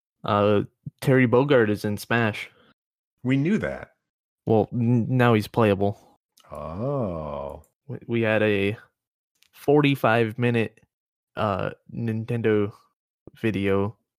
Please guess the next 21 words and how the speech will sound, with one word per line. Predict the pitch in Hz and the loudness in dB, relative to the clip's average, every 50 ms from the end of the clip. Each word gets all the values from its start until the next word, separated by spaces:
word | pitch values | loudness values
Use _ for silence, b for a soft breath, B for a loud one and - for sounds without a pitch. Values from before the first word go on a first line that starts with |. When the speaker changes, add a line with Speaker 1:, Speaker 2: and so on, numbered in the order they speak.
| - - | -12 -8
Speaker 1:
uh, | - 110 104 98 98 101 - - | -4 -2 -2 -2 -2 -2 -4 -4
Tuesday | - 131 123 117 113 110 113 | -2 0 0 2 2 0 2
morning. | 113 110 113 107 101 101 101 104 110 - - _ _ _ _ b b b _ _ _ _ _ - | 2 2 2 2 2 2 0 0 -2 -2 -6 _ _ _ _ b b b _ _ _ _ _ -4
Um, | 107 107 104 101 92 90 - | -2 0 0 0 -2 -4 -4
and | - 117 151 | -4 0 2
everyone's | 160 175 180 180 170 156 139 135 127 | 2 4 4 4 4 4 4 2 0
like, | 120 117 117 - | -2 -2 -4 -2
"Oh, | - - 156 131 | 0 2 2 4
there's | 120 127 139 147 147 | 4 4 2 2 2
no | 185 190 180 | 2 2 4
way | 165 160 165 156 127 110 107 - _ _ _ _ - | 4 4 4 4 2 0 -2 -6 _ _ _ _ -14
Sakura | - - 143 123 117 _ _ _ _ _ _ _ _ _ _ _ _ _ _ _ _ - | -4 0 0 0 0 _ _ _ _ _ _ _ _ _ _ _ _ _ _ _ _ -2
is | 120 117 110 107 - | 0 0 0 0 -2
gonna | 120 117 113 | -2 0 0
spend | 110 - - 117 107 107 | -2 -2 -2 -4 -4 -2
forty-five | - - 156 147 143 127 120 - 123 117 110 110 | -2 0 2 2 2 0 0 0 0 0 0 0
minutes | 123 139 139 123 113 - | 0 0 0 -2 -4 -4
talking | - 127 123 120 - 117 | -2 -2 -2 -2 -2 -2
about | 113 110 104 - - - | 0 0 0 0 0 -4
one | - 110 110 113 120 127 131 127 113 110 | -6 -4 0 2 2 2 2 2 0 -4
character." | 107 117 117 120 135 143 131 120 - - 92 98 110 123 | -2 0 0 2 2 2 0 0 -2 -2 -2 0 0 -2